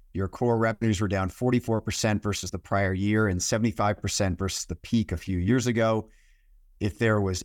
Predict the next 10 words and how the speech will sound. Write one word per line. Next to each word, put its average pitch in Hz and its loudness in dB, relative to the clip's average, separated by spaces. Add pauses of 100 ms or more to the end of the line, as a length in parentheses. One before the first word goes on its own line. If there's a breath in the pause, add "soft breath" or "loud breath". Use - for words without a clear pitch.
ever 139 2
an 131 2
organization 117 0
that 65 -4
required 98 0
significant 107 -2
change, 110 0 (160)
this 110 0
was 101 0
it." 98 -2